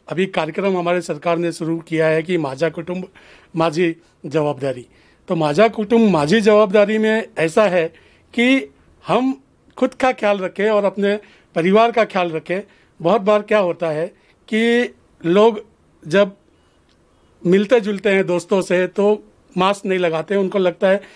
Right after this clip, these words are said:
कि ये हमारे ही लोग हैं, या कहीं काम पे गए तो वो, उनको लगता है वो हमारे ही लोग हैं। तो ये जो मुहिम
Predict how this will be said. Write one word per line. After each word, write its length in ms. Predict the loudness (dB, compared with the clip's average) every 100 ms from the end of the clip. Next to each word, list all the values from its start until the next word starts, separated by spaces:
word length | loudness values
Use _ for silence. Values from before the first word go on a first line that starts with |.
| -20 -4
कि 80 | 2
ये 280 | 4 4 2
हमारे 480 | 0 0 2 2
ही 80 | 0
लोग 280 | 0 -2 -2
हैं, 200 | -8 -10 _ _ _ -4
या 320 | 0 0 0 -6 _ _ 0
कहीं 220 | 2 2
काम 300 | 0 0 0
पे 200 | -2 0
गए 280 | 2 0 -2 _ _ _ 2
तो 160 | 4
वो, 160 | 6 4
उनको 220 | 4 4
लगता 260 | 2 4 4
है 80 | 6
वो 100 | 4
हमारे 320 | 4 2 2
ही 60 |
लोग 240 | 0 0 -2
हैं। 140 | -8 -12 _ _ _ _ _ _ _ _ _ 0
तो 80 | 2
ये 280 | 4 4 4
जो 200 | 2 0
मुहिम 440 | 2 2 2